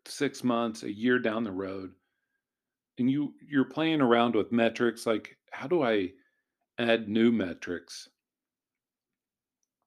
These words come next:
I would run the past data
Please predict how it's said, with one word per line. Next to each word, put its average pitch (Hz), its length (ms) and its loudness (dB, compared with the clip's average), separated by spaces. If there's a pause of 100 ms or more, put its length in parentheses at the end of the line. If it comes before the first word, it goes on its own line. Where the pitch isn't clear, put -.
(440)
I 135 120 0
would 139 340 4
run 123 420 2
the 92 100 -6
past - 640 -10 (380)
data 98 520 -2